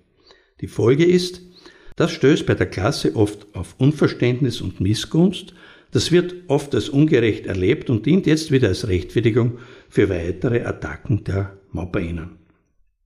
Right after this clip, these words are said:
Eine andere Art der Vermeidungsstrategie zeigen Opfer,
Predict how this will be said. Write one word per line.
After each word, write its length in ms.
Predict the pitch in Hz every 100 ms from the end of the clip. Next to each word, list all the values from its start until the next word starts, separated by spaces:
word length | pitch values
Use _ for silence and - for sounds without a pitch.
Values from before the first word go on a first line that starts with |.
| _ _ -
Eine 260 | - -
andere 440 | 110 139 156 123 98
Art 300 | 120 - - - - - -
der 100 | 123
Vermeidungsstrategie 1200 | 127 110 101 123 151 139 - 127 120 107 - 139
zeigen 420 | - 98 90 110 -
Opfer, 480 | 92 - 156 156